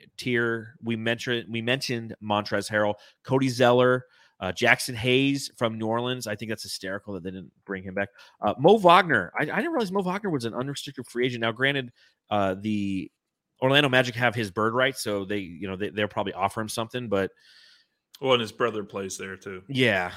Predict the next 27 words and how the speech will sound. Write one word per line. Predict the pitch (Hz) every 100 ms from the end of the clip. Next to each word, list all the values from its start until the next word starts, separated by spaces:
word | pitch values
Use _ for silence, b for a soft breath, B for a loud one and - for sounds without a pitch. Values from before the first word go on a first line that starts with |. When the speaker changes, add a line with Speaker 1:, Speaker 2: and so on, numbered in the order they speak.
| - -
Speaker 1:
yeah. | 98 85 95 -
Uh, | - 117 117 117 113 113 -
Blake | 107 139 147
Griffin, | 147 143 156 139
Kevin | 135 139 139
Love, | 131 127 127 127 127 - - _ _
busy, | 127 123 131
as | 117
we | 120
Speaker 2:
Yeah. | -
Speaker 1:
said, | 120 117
Drew | 107 120
Eubanks, | 135 120 127 123 123 117 - b b b
and | 131
a |
guy | 147 196
I | 208
really | 202 190
like | 180 180
is | 139
Thomas | 147 147 127
Bryant. | 113 120 135 156 - - _ _ _ _ _ _ _ -
Um, | 107 104 101 98 -
I | - 127
think | 160
Speaker 2:
But |
Speaker 1:
that | 160